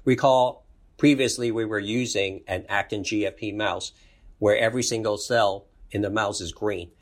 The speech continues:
Here, every single cell in the mouse is a different shade of red, green, blue, or orange.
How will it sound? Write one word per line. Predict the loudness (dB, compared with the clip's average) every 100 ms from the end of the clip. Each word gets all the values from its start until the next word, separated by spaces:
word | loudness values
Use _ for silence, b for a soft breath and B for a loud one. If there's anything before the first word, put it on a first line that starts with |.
| b b _
Here, | 4 6 6 2
every | -2 0
single | -2 0 0
cell | 0 2 2 2 -2
in | -6
the | -4
mouse | -2 -2 -4
is | -6 -6
a |
different | -2 -2 -2 -4 -2
shade | 0 2 2 2 -4 -10 -10
of | -8
red, | -4 2 4 4 2 -8 _ -20 _
green, | -2 0 0 -4 -8
blue, | -8 0 2 0 -4 -6
or | -4 -4 2
orange. | 2 2 -2 -4 -4